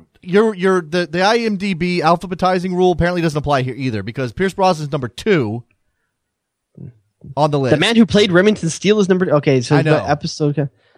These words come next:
Speaker 1: But he's in the same,
Speaker 2: Um,
Speaker 1: he's
Speaker 2: I'm
Speaker 1: in
Speaker 2: gonna
Speaker 1: the
Speaker 2: say someone that was ho-, popular in that time frame, like, uh, what's the name of the chick that played Wonder Woman? Um,
Speaker 1: No, not her, but you're, you're sort of in the same genre.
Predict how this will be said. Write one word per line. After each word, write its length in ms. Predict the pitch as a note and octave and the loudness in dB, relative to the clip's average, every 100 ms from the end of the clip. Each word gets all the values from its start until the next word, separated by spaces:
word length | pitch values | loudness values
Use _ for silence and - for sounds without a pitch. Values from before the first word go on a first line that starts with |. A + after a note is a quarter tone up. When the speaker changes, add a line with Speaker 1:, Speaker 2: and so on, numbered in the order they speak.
| _ | _
Speaker 1:
But 120 | D3 D#3+ | -2 0
he's 140 | F3 | 0
in 60 | F#3+ | 0
the 60 | |
same, 100 | D3+ | 2
Speaker 2:
Um, 320 | C#3+ D3+ D#3 F#3 | 2 2 0 0
Speaker 1:
he's 80 | F3 | 0
Speaker 2:
I'm 60 | |
Speaker 1:
in 40 | G#3 | 2
Speaker 2:
gonna 40 | |
Speaker 1:
the 40 | A3 | 2
Speaker 2:
say 160 | - G#3 | 2 2
someone 680 | - G3+ G3 G3 G3 D3 | 2 2 4 2 2 0
that 100 | D3+ | 2
was 200 | E3 D#3 | 4 4
ho-, 240 | C#3+ D#3 D3 | 0 -6 -6
popular 580 | - E3+ E3+ E3 D#3+ D#3 | 0 0 2 4 4 4
in 200 | C#3+ D3+ | 4 2
that 220 | D#3 C3 | 2 0
time 300 | D#3 D#3 D3+ | -2 0 -2
frame, 380 | - D3+ D3 C#3 | 0 2 4 4
like, 320 | C3+ C3 - | 2 2 -4
uh, 220 | - D#3+ | -6 -6
what's 240 | D#3 D3 D#3+ | -2 -2 0
the 60 | D#3 | 2
name 120 | D3+ | 4
of 40 | |
the 60 | C3 | 4
chick 200 | D3+ C#3 | 0 -2
that 80 | C3 | 0
played 160 | B2+ | 2
Wonder 240 | A#2 B2 A2+ | 4 2 2
Woman? 320 | G#2+ G#2 F#2+ F#2+ | 0 0 -2 -2
Um, 420 | A#2 A#2 A#2 A#2 - | 2 4 2 0 -6
Speaker 1:
No, 260 | C#3 C#3+ C3+ | -10 -6 -2
not 200 | C#3+ C#3+ | 0 0
her, 120 | A#2+ | -2
but 160 | C#3 - | -4 -4
you're, 120 | A3 | -4
you're 180 | A3+ A#3+ | -2 0
sort 200 | C#4 A3 | 2 4
of 60 | |
in 80 | G3 | 2
the 80 | E3+ | 0
same 280 | E3+ C#3+ A#2+ | -2 -4 -4
genre. 500 | A2+ A2+ G#2 F2 E2 | -4 -4 -4 -8 -12